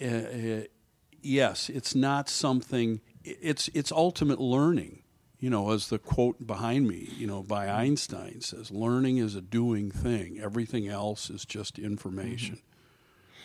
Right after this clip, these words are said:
Speaker 2: So if you were, let's just say, someone, your prototypical student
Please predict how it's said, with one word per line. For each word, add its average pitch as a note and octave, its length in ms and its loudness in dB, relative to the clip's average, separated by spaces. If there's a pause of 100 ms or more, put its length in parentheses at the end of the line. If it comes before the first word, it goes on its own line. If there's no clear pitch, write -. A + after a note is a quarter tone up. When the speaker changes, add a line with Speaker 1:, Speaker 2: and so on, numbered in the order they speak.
(540)
Speaker 2:
So - 220 0
if C#3+ 180 2
you D#3+ 160 6
were, D3 180 4
let's C#3+ 160 4
just C#3+ 140 -4
say, B2+ 300 6 (880)
someone, B2 760 4 (140)
your C3+ 140 0
prototypical B2+ 800 0 (1400)
student A2+ 640 -2